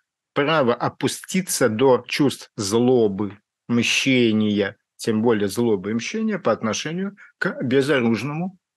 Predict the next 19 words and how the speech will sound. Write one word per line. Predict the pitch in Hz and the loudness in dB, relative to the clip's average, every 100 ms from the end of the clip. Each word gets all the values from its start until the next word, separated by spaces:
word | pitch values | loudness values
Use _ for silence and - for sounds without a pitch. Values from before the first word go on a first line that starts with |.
| - | -4
сдавшемуся | 104 117 110 - 139 - 139 | 2 2 2 -2 -6 -6 -4
противнику. | 127 117 107 90 - 90 _ - - - - - - _ | -2 -2 -6 -10 -14 -16 _ -16 -14 -12 -14 -16 -20 _
А, | 139 127 117 117 | 0 2 4 4
вот | 165 - | 2 2
это | 202 - 175 | 0 2 0
представление | 143 131 - 147 151 139 120 123 | 2 -2 0 2 2 4 4 2
о | 160 | -2
свободе, | - 147 139 131 110 120 | 0 0 2 0 2 0
об | 113 | 0
аристократии | 139 156 - 196 196 220 220 - 202 180 147 120 _ _ - | -2 -4 -6 -4 0 0 0 0 2 2 0 -6 _ _ -6
и, | 160 165 160 143 - _ | 0 2 2 0 -10 _
на | 131 | -2
мой | 131 143 | 0 0
взгляд, | 123 120 135 131 127 - | -2 -2 2 2 2 -4
определило | 135 147 147 131 143 131 104 107 101 - _ - | -4 -2 -2 0 0 2 2 -2 -6 -18 _ 0
<clears throat> | |
и | 175 - - 139 | 2 0 -2 0
его | 123 120 127 | 2 2 2
действия, | 135 208 208 - 190 185 | 0 -4 -2 0 0 0